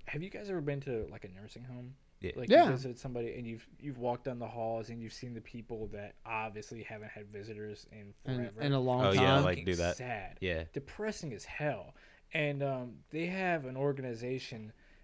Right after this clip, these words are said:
Speaker 1: that's all about not letting people die alone.
Speaker 3: Oh,
Speaker 1: Um,
Speaker 3: that's,
Speaker 1: that
Speaker 3: that's
Speaker 1: people
Speaker 3: fucking
Speaker 1: can
Speaker 3: sweet.
Speaker 1: Well, the thing about it is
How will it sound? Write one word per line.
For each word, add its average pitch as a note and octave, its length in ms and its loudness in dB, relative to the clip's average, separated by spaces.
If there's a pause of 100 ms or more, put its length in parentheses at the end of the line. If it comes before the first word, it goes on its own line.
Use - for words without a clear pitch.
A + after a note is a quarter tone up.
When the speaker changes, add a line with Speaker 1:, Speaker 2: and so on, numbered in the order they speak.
(120)
Speaker 1:
that's A#2+ 420 -2
all C3+ 220 2
about B2 340 0
not A#2 300 -6
letting G#2+ 200 -8
people - 240 -10
die G2+ 200 -4 (100)
alone. G#2+ 300 -10 (320)
Speaker 3:
Oh, D3+ 140 10
Speaker 1:
Um, D3 60 12
Speaker 3:
that's, - 440 4
Speaker 1:
that - 60 -14
Speaker 3:
that's F3+ 180 8
Speaker 1:
people A#3 120 8
Speaker 3:
fucking C#3+ 220 4
Speaker 1:
can - 20 0
Speaker 3:
sweet. G#2 440 -2
Speaker 1:
Well, D#3 320 4
the E3 120 -2
thing G3+ 220 -4
about E3+ 280 0
it E3 160 -6
is C3+ 320 -6